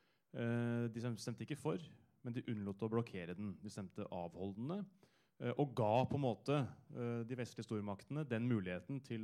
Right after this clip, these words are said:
å vise at det her handler om beskyttelse av sivile. Så ble det veldig raskt klart, egentlig helt fra starten, at dette var en krig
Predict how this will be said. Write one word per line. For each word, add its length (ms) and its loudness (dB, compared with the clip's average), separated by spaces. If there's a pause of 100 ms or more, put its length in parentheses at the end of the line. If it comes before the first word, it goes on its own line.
å 100 2
vise 380 -4
at 240 -8
det 100 -4
her 220 -4
handler 240 -6
om 80 -10
beskyttelse 480 -10
av 260 -4 (220)
sivile. 680 -4 (880)
Så 80 -2
ble 160 4
det 80 2
veldig 300 2
raskt 500 0
klart, 560 0 (140)
egentlig 340 -2
helt 160 -2
fra 140 -2
starten, 640 -2 (180)
at 140 -6
dette 200 -4
var 220 -4
en 80 -6
krig 480 -6